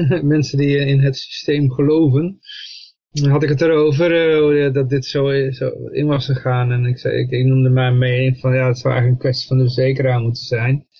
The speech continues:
Maar die, die kunnen dan niet meer denken buiten de, de wet om, hè, van, ah, die wetten zijn er nu eenmaal, dus dat, dat moet.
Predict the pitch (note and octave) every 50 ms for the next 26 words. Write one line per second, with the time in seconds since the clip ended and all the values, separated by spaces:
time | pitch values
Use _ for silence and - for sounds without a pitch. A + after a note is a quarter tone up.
0 | - - - - - _ _ _ _ _ _ - D3 D3+ D3+ D#3+ D#3 D#3 D3+ D#3
1 | D#3+ D#3+ C#3 - F#3 F#3 F#3 F3 F3+ F3 E3+ E3+ F#3+ G3+ G3 - - F#3 F3+ F3+
2 | D#3 C#3 E3+ F3+ F3+ E3+ F3 D#3 C#3+ D#3+ E3 E3+ E3 D#3+ - E3 D#3+ D#3+ D#3+ D#3+
3 | D#3 D#3 D#3 D3+ D3+ D3 D3 D3 C#3+ C#3+ C#3+ C3 C3 B2+ B2 A#2+ B2 C3 C3+ C#3
4 | C3+ B2+ C#3 C3 B2+ D3+ D#3 D3 - D#3+ D#3+ D#3 D3+ C3+ B2 B2 D3 D#3 C#3+ -
5 | C#3 C3+ C3+ C3+ D3 D3+ D3 C#3 C#3+ C#3+ C3+ C#3+ D3+ C#3+ - C3 B2+ D3+ C#3+ D3
6 | D3 C#3+ C3+ C3+ C3 B2+ B2 B2 B2 B2+ C3 C3 C3+ C3 C3 B2+ - - C3 C3
7 | B2+ - - - B2+ B2 B2+ B2 C3 D3 F3 - - - -